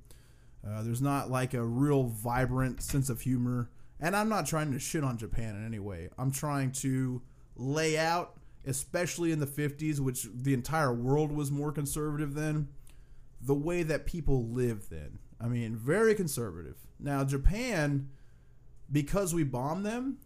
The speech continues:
we gave them a lot of money. Other countries gave them a lot of money.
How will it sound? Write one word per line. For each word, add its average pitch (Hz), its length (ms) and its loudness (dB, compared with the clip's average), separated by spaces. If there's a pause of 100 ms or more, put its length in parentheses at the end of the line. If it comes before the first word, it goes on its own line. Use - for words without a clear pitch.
we 131 100 0
gave 139 220 2
them 123 140 0
a 117 40 -2
lot 110 200 -4
of 110 60 -4
money. 135 280 -4 (840)
Other 175 220 2
countries 135 640 0 (880)
gave 120 240 4
them 110 120 0
a 107 60 -4
lot 95 180 -6
of 95 60 -6
money. 110 300 -6